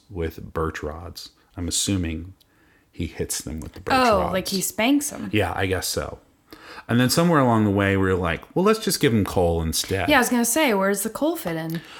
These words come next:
Speaker 1: Uh, it's probably just a different Santa tradition. Who knows? The, uh, the, these, uh, Germanic folks, and I can say this as somebody that's mostly German in my heritage, are, uh, pretty gruesome, crazy people.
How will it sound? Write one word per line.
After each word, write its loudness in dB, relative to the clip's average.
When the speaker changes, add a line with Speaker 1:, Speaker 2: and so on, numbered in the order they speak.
Speaker 1:
Uh, 4
it's 0
probably 4
just 2
a 0
different 2
Santa -2
tradition. -4
Who 2
knows? -4
The, 4
uh, 2
the, 0
these, -4
uh, 0
Germanic 2
folks, -4
and 0
I 2
can 6
say 6
this 2
as 2
somebody 4
that's 0
mostly 0
German 2
in 2
my 0
heritage, -4
are, 0
uh, 0
pretty 0
gruesome, 2
crazy 2
people. -2